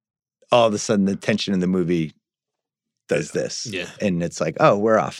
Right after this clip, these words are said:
Speaker 1: now."
Speaker 2: I think the biggest misconception with this movie is there's, like, a lot of violence. There's not a lot of violence in this movie. There's a lot of tension, though. There's a lot of, like, what the fuck is going to happen?
Speaker 1: Mm.
Speaker 2: And that's one of the first scenes where it's like,
Speaker 1: You're like,
Speaker 2: you get
Speaker 1: "Uh-oh."
Speaker 2: the dude creeping,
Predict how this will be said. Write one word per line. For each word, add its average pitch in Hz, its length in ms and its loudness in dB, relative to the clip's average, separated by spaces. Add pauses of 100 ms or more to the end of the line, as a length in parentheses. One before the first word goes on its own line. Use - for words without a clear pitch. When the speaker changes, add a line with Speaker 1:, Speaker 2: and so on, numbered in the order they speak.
Speaker 1:
now." - 100 -12 (180)
Speaker 2:
I 127 80 4
think 226 140 2
the 214 80 2
biggest 107 360 0
misconception 98 680 -2
with 98 120 2
this 95 140 -4
movie 98 140 0
is 87 60 -4
there's, 90 120 0
like, 87 160 2
a 85 40 0
lot 82 260 0
of 82 100 -4
violence. 87 580 -2
There's 107 180 0
not 147 160 4
a 110 40 6
lot 92 260 2
of 71 100 -4
violence 80 400 -2
in 90 60 -4
this 80 140 -6
movie. 87 140 -4
There's 92 120 0
a 98 60 2
lot 95 220 4
of - 120 -6
tension, 90 500 -4
though. 76 240 -12 (280)
There's 98 160 2
a 101 40 4
lot 95 320 6
of, 90 120 0
like, 92 260 4
what 92 300 -2
the - 80 -8
fuck - 320 -6
is 85 100 -10
going 82 220 -4
to - 120 -16
happen? 90 440 2
Speaker 1:
Mm. 101 80 2
Speaker 2:
And 90 120 2
that's 95 220 4
one 98 140 2
of 87 60 -2
the 87 80 -2
first 92 360 -2
scenes 87 300 -2
where 85 120 -2
it's 82 200 -8
like, 82 260 0
Speaker 1:
You're 98 80 2
like, 82 120 -2
Speaker 2:
you 117 160 2
get 110 40 2
Speaker 1:
"Uh-oh." 135 80 6
Speaker 2:
the 117 80 4
dude 113 220 2
creeping, 127 480 4